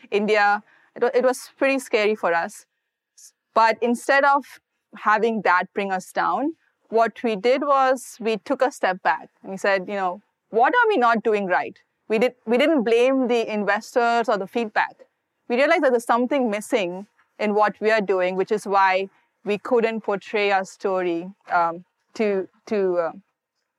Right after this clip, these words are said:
the investors who are, uh, talking to us. And so we later realized that the problem was twofold. One problem was we weren't talking to the right set of investors.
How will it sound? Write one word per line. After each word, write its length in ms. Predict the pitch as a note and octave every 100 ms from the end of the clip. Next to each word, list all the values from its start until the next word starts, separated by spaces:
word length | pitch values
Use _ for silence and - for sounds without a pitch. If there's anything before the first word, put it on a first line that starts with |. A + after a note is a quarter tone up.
| -
the 80 | B3+
investors 460 | G#3+ G3+ - G#3
who 80 | A3
are, 120 | F#3+ -
uh, 100 | G3
talking 340 | G3 G3 G#3+ G3+
to 120 | F#3+
us. 280 | - G#3 - _ _ _ _ _ _ _ -
And 140 | C4+
so 560 | B3+ - D4 C#4+ D4 C#4
we 420 | A3+ C4+ C4+ C4 F3
later 300 | B3 C#4 E4+
realized 680 | C4+ A#3 A3 A3 C4 - -
that 360 | A3+ G#3+ G3+ - - _ _
the 140 | A3+
problem 540 | G#3+ C4+ G#3+ G3+ B3+ B3+
was 300 | G#3+ F#3+ -
twofold. 540 | A#3 G#3+ - F3+ F#3 F#4 _ _ _ _ _ _ _ _ _
One 360 | - G#3 B3 G#4+
problem 480 | - D4 B3+ C#4+ C4+
was 280 | A#3+ A3 A#3
we 100 | A3+
weren't 300 | G#3+ A#3+ -
talking 440 | G#3 F#3+ B3 A#3+
to 100 | A3+
the 160 | G3 F#3
right 300 | F3 F#3 -
set 320 | - F#3+ F#3
of 160 | F#3
investors. 800 | F#3+ F3 F3 - F#3 F3 G3+ -